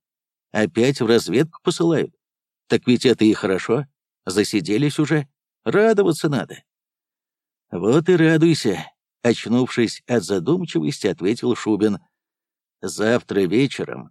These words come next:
вся бригада передислоцируется в район гмины Бильча. Приказ командующего Третьей танковой армии, генерал-полковника Рыбалка. Ты рад?» Поднял он глаза на смутившегося от таких известий Зубова.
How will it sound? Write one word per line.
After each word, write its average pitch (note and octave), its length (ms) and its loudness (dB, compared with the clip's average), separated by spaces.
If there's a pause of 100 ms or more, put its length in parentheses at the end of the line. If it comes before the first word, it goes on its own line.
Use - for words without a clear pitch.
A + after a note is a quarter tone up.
(120)
вся G#2+ 460 -4
бригада G2+ 680 -2
передислоцируется C3 1400 -2
в F2+ 60 -6
район G#2 500 0
гмины A#2 520 -2
Бильча. F2+ 680 -6 (380)
Приказ A2 440 0
командующего G2 840 -2
Третьей A2+ 400 -2
танковой G#2+ 460 -2
армии, F#2 500 -6 (320)
генерал-полковника A#2+ 1160 0
Рыбалка. A2+ 560 -2 (600)
Ты A#2 140 4
рад?» F#3 320 2 (560)
Поднял E3 640 2
он B2 240 0
глаза G#2+ 480 2
на E3 140 0
смутившегося B2 1000 -2
от - 80 -6
таких A#2+ 380 -4
известий A2 640 -2
Зубова. E2+ 640 -4